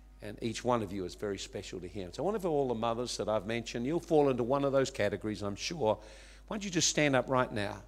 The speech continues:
Perhaps you fall into two or three categories. Perhaps as I've read that list out, you've said, "Oh, wow, I fit in two or three places." Why don't you just get all the mothers to stand right now?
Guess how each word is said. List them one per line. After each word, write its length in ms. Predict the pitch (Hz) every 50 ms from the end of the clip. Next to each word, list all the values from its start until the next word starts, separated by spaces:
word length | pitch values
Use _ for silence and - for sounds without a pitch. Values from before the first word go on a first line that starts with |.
| - - - - - - - - -
Perhaps 240 | - 139 - - 127
you 60 | 127
fall 340 | - - - 131 135 139 131
into 180 | 127 - 117
two 240 | 117 - 185 185 190
or 20 |
three 220 | 175 - 175 202 254
categories. 560 | - - - - 117 92 90 101 90 85 -
Perhaps 320 | - - 135 135 135 -
as 140 | 127 107 98
I've 160 | 117 110 95
read 180 | 120 139 147 131
that 180 | 147 139 135 131
list 320 | 135 156 156 - - -
out, 140 | 113 98 104
you've 220 | 110 113 104 92
said, 240 | - - 120 110 101
"Oh, 20 |
wow, 500 | 107 104 117 123 123 117 107 95 92 - - - - - - -
I 140 | - 117 113
fit 220 | - - 139 123 123
in 140 | 117 107
two 140 | 98 - 120
or 40 | 110
three 240 | - - - 127 104
places." 640 | - - 104 87 82 - - - - - - - - - - - - - - - - -
Why 100 | - 180
don't 20 |
you 20 | 180
just 100 | - -
get 120 | - 156
all 100 | 151 143
the 60 | 139
mothers 320 | 131 131 127 117 120 - -
to 100 | - 127
stand 320 | - - 123 117 117 113
right 240 | 117 120 127 - -
now? 200 | 95 90 85